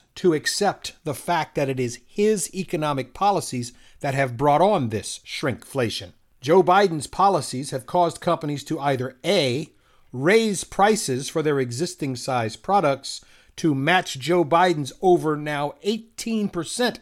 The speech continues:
average inflation since taking office, or B, reduce the size of products in response to Joe Biden's three-year run-up of inflation, of high interest rates, of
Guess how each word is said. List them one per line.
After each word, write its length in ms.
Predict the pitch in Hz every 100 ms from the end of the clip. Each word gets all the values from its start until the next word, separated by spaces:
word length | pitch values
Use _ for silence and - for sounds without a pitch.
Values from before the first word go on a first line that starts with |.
| -
average 420 | 143 123 127 113
inflation 580 | 117 113 127 120 139 120
since 220 | 127 -
taking 360 | 127 113 113
office, 540 | 127 220 - - - - _ _ _ _ _
or 140 | 254 247
B, 600 | 190 202 277 113 - - - _ -
reduce 440 | 170 156 277 247
the 140 | - 202
size 600 | - 226 226 196 175 135
of 160 | 143
products 720 | - 226 214 127 - - - _ _ _ _ -
in 260 | 196 185
response 680 | 170 160 - - 214 208 -
to 220 | - 190
Joe 260 | 143 175 185
Biden's 500 | 160 175 185 156 -
three-year 600 | - 185 214 180 175 165
run-up 580 | 147 160 208 165 131 -
of 240 | - 220 160
inflation, 640 | 131 120 139 107 - 107 -
of 240 | 202 214 165
high 260 | 160 151
interest 500 | 131 120 117 120 -
rates, 500 | 139 117 - - - _ _ _ _
of 420 | 185 147 131 160